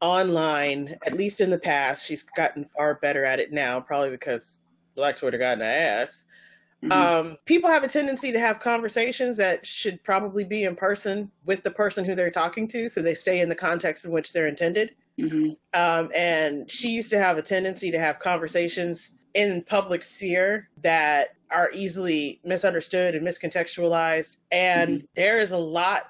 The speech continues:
Speaker 1: of anti non-American Black sentiment
Speaker 2: Yeah.
Speaker 1: amongst American Blacks. So we have a highly combative relationship with people from the diaspora. And some of it is just, you know,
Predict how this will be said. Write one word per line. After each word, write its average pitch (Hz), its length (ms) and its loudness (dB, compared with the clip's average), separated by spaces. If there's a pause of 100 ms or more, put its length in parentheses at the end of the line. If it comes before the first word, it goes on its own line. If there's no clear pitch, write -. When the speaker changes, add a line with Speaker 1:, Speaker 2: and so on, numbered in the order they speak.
(120)
Speaker 1:
of 156 640 0 (180)
anti 190 680 -2 (240)
non-American 175 1120 0
Black 156 320 2
sentiment 151 720 -2 (160)
Speaker 2:
Yeah. 170 80 -2
Speaker 1:
amongst 156 540 -4 (120)
American 151 640 0
Blacks. - 680 -4 (180)
So 151 800 2 (120)
we 156 260 0
have 214 140 4
a 190 40 0
highly 190 360 0
combative 175 480 2
relationship 156 800 -2
with 147 320 -4
people 151 340 -6
from 143 160 -6
the 143 80 -4
diaspora. 113 800 -4 (180)
And 143 160 0
some 175 180 0
of 170 140 2
it 170 80 4
is 151 340 -2 (160)
just, - 360 -2 (100)
you 156 140 0
know, 131 340 0